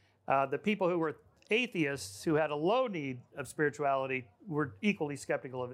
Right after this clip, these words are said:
aliens. But atheists who had a high need of spirituality scored much higher on believing that there are aliens out there. Anyway, Clay's conclusion to this, which, which was something like, um,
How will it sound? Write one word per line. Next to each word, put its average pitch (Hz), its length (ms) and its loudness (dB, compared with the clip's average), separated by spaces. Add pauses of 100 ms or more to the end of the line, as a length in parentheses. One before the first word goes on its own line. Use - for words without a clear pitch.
aliens. 117 400 -8
But 139 160 -2
atheists 208 420 0
who 156 80 -2
had 151 120 2
a 123 100 0 (220)
high 247 240 2
need 180 200 -2
of 139 80 -4
spirituality 135 720 -2 (300)
scored 160 320 2
much 151 180 -4
higher 156 280 0
on 139 220 -6 (140)
believing 147 420 2
that 131 240 -2 (340)
there 139 180 4
are 135 160 0
aliens 127 400 -6
out 117 220 0
there. 113 120 -14 (320)
Anyway, 180 200 2
Clay's 196 460 -2 (280)
conclusion 165 440 -2
to 139 100 -6
this, 131 280 -8
which, 135 140 -10 (180)
which 127 120 -12
was 135 140 -16
something 151 320 0
like, 123 300 -4 (920)
um, 131 560 4